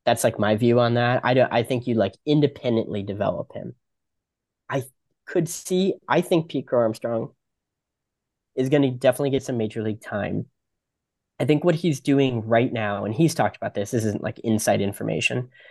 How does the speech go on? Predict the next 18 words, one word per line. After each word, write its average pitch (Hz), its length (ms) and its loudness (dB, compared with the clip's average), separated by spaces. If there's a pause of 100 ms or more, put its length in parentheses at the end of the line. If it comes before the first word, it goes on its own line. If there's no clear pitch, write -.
(320)
is 120 260 2
that 113 160 0
he's 151 360 4
working 135 320 2
with 123 140 0
Dustin 120 360 0
Kelly, 101 300 0
the 107 80 -8
Cubs - 480 -6 (280)
major 110 260 0
league 110 160 2
hitting 107 220 -4
coach - 280 -8
down 107 200 0
in 123 100 2
Arizona, 123 560 -2 (200)
<clears throat> - 220 -20
and 160 300 0